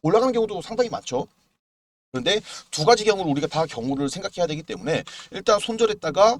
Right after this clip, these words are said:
내려왔는데 한 만 사천오백 원에 진입하면 되는데 만약에 내가 만 오천오백 원에 손절을 해서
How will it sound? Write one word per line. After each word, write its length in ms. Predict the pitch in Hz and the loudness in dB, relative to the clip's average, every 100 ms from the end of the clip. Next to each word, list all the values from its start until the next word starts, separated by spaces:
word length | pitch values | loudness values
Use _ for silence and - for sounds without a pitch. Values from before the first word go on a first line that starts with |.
| - | -6
내려왔는데 600 | - 117 170 160 113 95 | -10 -2 2 2 0 -6
한 280 | 110 180 135 | -4 -2 -2
만 180 | 104 190 | 0 0
사천오백 420 | 269 - 190 170 | 0 -2 0 2
원에 120 | 180 | 0
진입하면 400 | 160 143 143 160 | 0 -2 -2 -4
되는데 420 | 139 87 90 165 90 - - | -4 -10 -2 -2 -2 -10 -12
만약에 340 | - 143 214 214 | -4 -2 2 2
내가 180 | 170 165 | 4 4
만 160 | 123 | 4
오천오백 540 | 185 - 202 131 139 165 | 2 0 0 4 4 2
원에 340 | 160 160 156 | 2 2 2
손절을 400 | 147 202 190 185 | 0 -2 -2 0
해서 400 | 156 151 190 226 | 0 2 6 6